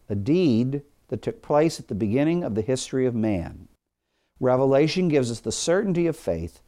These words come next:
that the whole of human race is marked by the original fault freely cre-, committed by the first parents."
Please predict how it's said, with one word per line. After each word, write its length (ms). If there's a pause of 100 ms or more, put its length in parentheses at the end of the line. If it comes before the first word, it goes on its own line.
(260)
that 160
the 80
whole 320
of 80
human 340
race 400
is 200
marked 520
by 160
the 140
original 460
fault 500 (420)
freely 340
cre-, 260
committed 580 (140)
by 200
the 100
first 400
parents." 540